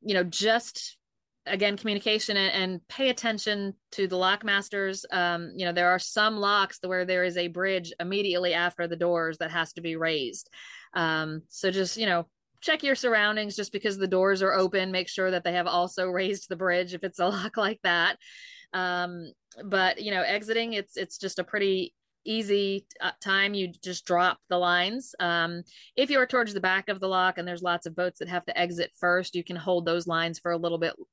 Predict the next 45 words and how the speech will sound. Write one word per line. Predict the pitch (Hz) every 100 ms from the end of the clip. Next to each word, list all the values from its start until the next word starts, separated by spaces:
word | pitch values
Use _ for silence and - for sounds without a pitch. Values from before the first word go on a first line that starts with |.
| -
longer, | 175 175 175 180 185
you | 175
know, | 165 -
kinda | - 202 170
wait | 175 170 -
until | 170 170 165
it's | 165 -
your | 165
turn | 160 165 165
to |
actually | 143 311 - 165
move | 160 165
the | 156
boat | 156 156 135
before | - 165 - 175 170
you | 165 165
drop | 160 147
the | 156
lines, | 156 151 156 151
because | 156 160
once | 170 160
you | 156
drop | 151 -
the |
lines, | 151 143 147
you're | 147
just | 147 - _ -
kind | 160 147
of | 139
free | 147 147
floating. | 151 151 151 147 - - - - - -
Um, | 170 160 160 - _ -
but, | 190 220 214 - - - - -
you | 127
know, | 214 196
it's | - 220 220
really, | 220 277 311 294 240
um, | 202 202 196 196 196 _ _ _ _ - _ _ _ _ _ _ -
it | 240
became | 269 330 339
something | 330 285 302 294 269
that | 247 233 214
initially | 214 220 240 247 226 214
I | 208
was | 196 190 -